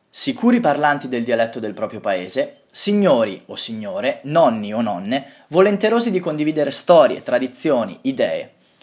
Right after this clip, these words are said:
possibilmente residenti in zone lontane dai grandi centri abitati.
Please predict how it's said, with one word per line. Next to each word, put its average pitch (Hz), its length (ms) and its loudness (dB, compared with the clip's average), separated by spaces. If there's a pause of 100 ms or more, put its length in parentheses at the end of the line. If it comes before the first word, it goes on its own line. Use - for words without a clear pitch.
(140)
possibilmente 214 680 0
residenti 147 500 -2
in 131 100 -2
zone 185 220 2
lontane 151 400 0
dai 147 140 4
grandi 127 300 0
centri 107 280 -6
abitati. 95 480 -6